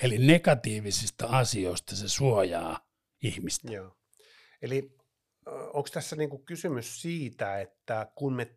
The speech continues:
Speaker 2: tiedostetaan, että ihminen aistii kaikilla aisteilla, mutta se ei erittele sitä,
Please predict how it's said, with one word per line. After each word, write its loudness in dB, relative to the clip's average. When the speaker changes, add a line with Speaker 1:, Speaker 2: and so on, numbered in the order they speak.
Speaker 2:
tiedostetaan, -2
että -10
ihminen -6
aistii -10
kaikilla -2
aisteilla, -6
mutta -8
se -10
ei -2
erittele -2
sitä, -12